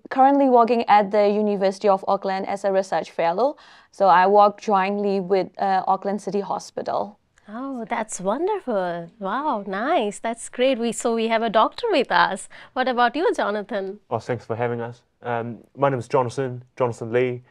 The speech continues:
Speaker 3: I'm from China, Beijing. Graduated,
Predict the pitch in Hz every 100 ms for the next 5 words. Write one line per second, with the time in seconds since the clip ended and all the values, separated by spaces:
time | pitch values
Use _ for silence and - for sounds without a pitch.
0 | _ _ _ _ - 110 120 107 - 120
1 | 120 117 104 120 113 113 117 117 117 _
2 | _ _ - 117 110 113 117